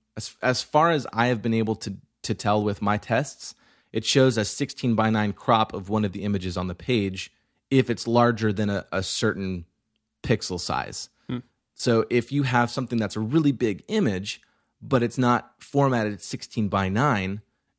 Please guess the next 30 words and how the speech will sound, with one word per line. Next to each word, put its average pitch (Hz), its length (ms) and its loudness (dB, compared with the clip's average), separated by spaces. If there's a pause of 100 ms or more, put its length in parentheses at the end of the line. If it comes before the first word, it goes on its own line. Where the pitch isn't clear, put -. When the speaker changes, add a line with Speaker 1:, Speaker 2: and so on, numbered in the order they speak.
Speaker 1:
it's, 117 320 0
it's 113 160 -6
gonna 147 220 2
be 131 100 2
a 127 60 4
little 117 180 2
bit 92 160 -6
tough. 107 260 2
So, 113 360 0 (520)
you 123 260 -2
know, 117 60 0
it's - 220 -6
gonna 113 160 0
have 107 160 2
some 107 140 -8
cropping, 101 440 0
and 95 80 -8
it's - 80 -12
gonna 104 160 -4
be 98 80 -4
a 98 60 -4
little 95 180 -4
weird. 95 380 0 (320)
Um, 95 180 -2
however, 110 560 4 (240)
if 113 100 -8
you 120 80 -4
post 110 280 -2
a 113 40 -4
picture, 104 680 -4